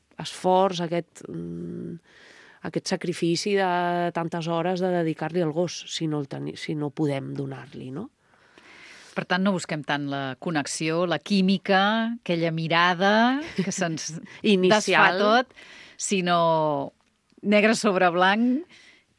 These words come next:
Speaker 2: quina és la meva situació i,
Speaker 1: Clar.
Speaker 2: i familiar, logística, horaris, què s'escau millor, no?
Speaker 1: Sí, jo penso que si realment ho féssim,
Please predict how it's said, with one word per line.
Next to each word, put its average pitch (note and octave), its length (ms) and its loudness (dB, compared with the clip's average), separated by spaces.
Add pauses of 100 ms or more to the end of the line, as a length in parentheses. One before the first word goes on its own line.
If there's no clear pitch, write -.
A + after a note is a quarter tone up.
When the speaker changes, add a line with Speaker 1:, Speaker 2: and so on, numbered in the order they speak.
(380)
Speaker 2:
quina G3 220 4
és E3 100 -4
la E3 80 2
meva E3 240 0
situació F#3+ 960 2
i, E3 100 -4
Speaker 1:
Clar. C#3+ 400 -4
Speaker 2:
i C#3 240 -6 (160)
familiar, D#3 720 2 (300)
logística, G3 880 -4
horaris, F#3 920 -4 (640)
què F#3+ 100 4
s'escau F#3 480 -2
millor, D3 320 -4
no? F3+ 160 -4 (360)
Speaker 1:
Sí, A#3 400 4
jo A#3+ 240 4
penso B3+ 240 4
que D4 160 2
si G3 400 4
realment G3 480 2
ho B3 80 -2
féssim, G#3+ 360 0